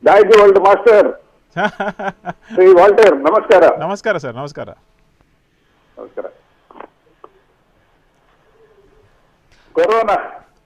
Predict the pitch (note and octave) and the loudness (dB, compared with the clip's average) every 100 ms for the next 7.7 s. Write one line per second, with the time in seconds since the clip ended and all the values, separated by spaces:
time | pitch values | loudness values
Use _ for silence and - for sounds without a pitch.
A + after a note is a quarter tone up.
0 | _ _ _ - D#3+ - - _ _ - | _ _ _ -6 -6 -6 -18 _ _ -20
1 | - - - D#3 F#3+ A#3 A3 G#3+ F#3+ G#3 | -20 -20 -8 -4 -2 -2 -2 -2 -2 -2
2 | A3 G#3+ F3+ - - D#3 G3+ G3 F#3+ G#3+ | -4 -4 -4 -6 -8 -4 -2 -2 -4 -4
3 | G#3+ G#3+ G#3+ A3 G3 F#3+ - _ G3 F#3+ | -4 -4 -2 -2 -2 -4 -8 _ -2 -2
4 | C4+ A#3 A3+ G#3 A3+ A#3+ F#3 F#3+ F3+ G3 | 0 -2 -4 -4 -4 -4 -4 -4 -4 -4
5 | F#3+ G#3 - - _ F3 F#3+ G3 D3+ - | -2 -4 -8 -20 _ -6 -4 -4 -6 -8
6 | F#3+ F#3 G#3+ G#3+ G#3 F#3+ G3 D#3+ - D#3 | -8 -6 -4 -2 -2 -2 -2 -2 -6 -6
7 | F3 G#3 G3+ F#3 D#3+ B2+ | -2 -2 -2 -2 -2 -4